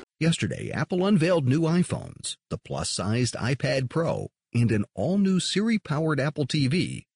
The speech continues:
flexing its artificial intelligence muscles with the voice-activated search function in the new Apple T V service.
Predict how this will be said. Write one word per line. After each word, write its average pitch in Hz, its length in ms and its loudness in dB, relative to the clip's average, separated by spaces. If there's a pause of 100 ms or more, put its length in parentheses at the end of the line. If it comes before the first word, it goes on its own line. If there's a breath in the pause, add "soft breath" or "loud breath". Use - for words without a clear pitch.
(120)
flexing 120 440 0
its 104 160 0
artificial 135 500 -2
intelligence 113 580 -2
muscles - 600 -6
with 104 160 -4
the 80 80 -4
voice-activated 123 840 -2
search - 280 -4
function 82 400 -4
in 87 80 0
the 76 80 0
new 123 180 2
Apple 123 240 -2
T 113 180 -2
V 110 140 0
service. - 560 -4